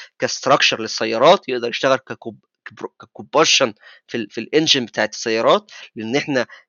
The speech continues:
كstep zero بندرس ال-، الديزل وال-، ال-، ال-، ال-، ال-، الcar engines قبل ما بندرس ال-، ال-، ال-، ال-، ال-، ال-، ال-، الjet engines. آمم، ف-، آآ، ك-، مهندس طيران بيبقى عنده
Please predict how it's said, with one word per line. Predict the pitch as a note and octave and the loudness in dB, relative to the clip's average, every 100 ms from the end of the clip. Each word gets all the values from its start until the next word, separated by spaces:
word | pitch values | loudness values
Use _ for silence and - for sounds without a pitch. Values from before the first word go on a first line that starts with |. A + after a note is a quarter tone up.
| - | -10
كstep | A2+ - D#3 D3+ A2+ A#2 | -8 -2 0 0 -2 -6
zero | E3 F#3 | -2 -2
بندرس | C3 C3 C#3+ C#3+ C3+ - | 0 0 2 0 -4 -6
ال-، | A#2 - | -10 -10
الديزل | A2+ G#2 C#3+ D#3 C#3+ E3 | -14 -10 -6 -2 0 0
وال-، | C#3+ B2 C#3+ D#3 - | -4 -4 -2 -2 -2
ال-، | A#2+ A2 A#2+ | -6 -6 -10
ال-، | A2 A2+ A#2 - - - | -8 -10 -12 -18 -14 -12
ال-، | G#2+ - A2+ A#2 | -10 -10 -10 -10
ال-، | |
الcar | - - C#3+ C3+ C3+ | -6 2 4 4 0
engines | A#2 G2 - - - _ _ - - | -2 -4 -8 -12 -14 _ _ -6 0
قبل | D3 C#3 | 0 2
ما | B2+ | -2
بندرس | A#2 C#3+ C#3+ C3+ - - | -2 -2 -2 -2 -6 -6
ال-، | B2 - - | -6 -8 -4
ال-، | C3 B2+ A#2+ A#2 | -2 0 -2 -4
ال-، | A2+ A2 | -6 -6
ال-، | A2 A2 | -8 -10
ال-، | G#2 G#2+ | -10 -10
ال-، | A2 - | -10 -10
ال-، | G#2 - A#2+ | -12 -8 -2
الjet | - D3+ C3 | 0 -2 -4
engines. | A#2 G#2 - - - _ _ _ _ _ _ _ - | -6 -6 -8 -8 -8 _ _ _ _ _ _ _ -4
آمم، | A2 A2 G#2+ G2+ _ _ _ | -2 -2 -4 -8 _ _ _
ف-، | - D3+ | 0 6
آآ، | D3 C3 - - B2+ | 8 6 2 -2 -2
ك-، | - - | -4 -6
مهندس | C3 D#3 F3+ - | 0 0 0 2
طيران | C#3+ D3 F#3 | 6 6 6
بيبقى | C#3+ D3+ C#3 A2 B2+ | 2 0 2 4 4
عنده | D#3+ C3+ A#2+ | 2 -2 -6